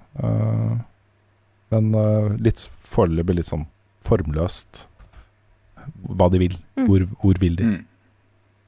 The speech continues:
Speaker 1: Mm.
Speaker 3: Jeg er litt der hvor Fride er, at, eh, jeg har ganske mye å, å se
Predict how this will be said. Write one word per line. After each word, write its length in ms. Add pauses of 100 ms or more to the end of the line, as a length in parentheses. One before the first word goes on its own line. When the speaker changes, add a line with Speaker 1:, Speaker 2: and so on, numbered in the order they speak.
(120)
Speaker 1:
Mm. 180 (480)
Speaker 3:
Jeg 180
er 80
litt 220
der 140
hvor 140
Fride 300
er, 300
at, 240
eh, 480
jeg 120
har 220
ganske 260
mye 220
å, 140 (320)
å 180 (460)
se 420